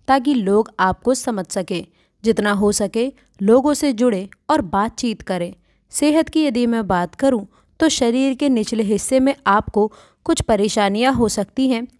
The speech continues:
इसीलिए संभव हो तो हल्का आहार ही ग्रहण करें। आज के लिए दोस्तों उपाय, राम रक्षा स्रोत का पाठ करना बेहद ही लाभकारी देखा जाएगा। तो दोस्तों आप अपने जीवन में खुशियां बनाइए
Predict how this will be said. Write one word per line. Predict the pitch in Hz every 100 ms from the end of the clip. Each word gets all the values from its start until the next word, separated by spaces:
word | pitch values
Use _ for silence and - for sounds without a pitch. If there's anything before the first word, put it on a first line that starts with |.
| _ 208
इसीलिए | 214 208 202 208
संभव | 202 175 190
हो | 220 247 - _ _ _
तो | 311 311
हल्का | - 202 247 262 -
आहार | 202 226 269
ही | 214 262
ग्रहण | 208 190 185 170
करें। | 185 180 - _ _ _ -
आज | 190 190
के | -
लिए | 190 202
दोस्तों | 202 - 247
उपाय, | 196 180 180 - - _ _ _ -
राम | 226 285 294
रक्षा | 269 - 285
स्रोत | - 208 196 -
का | 202
पाठ | - 190 180 -
करना | 247 247 220 220
बेहद | 165 254 285 269
ही | 285
लाभकारी | 208 165 175 208 - 233 240 190
देखा | 175 180 175
जाएगा। | 190 175 165 175 - _ _ _ _ -
तो |
दोस्तों | 190 262 269 277 277 - 202
आप | 202 202 -
अपने | 214 220 208
जीवन | 202 202 196
में | 196 233
खुशियां | 233 196 196 180
बनाइए | 185 214 269 240 262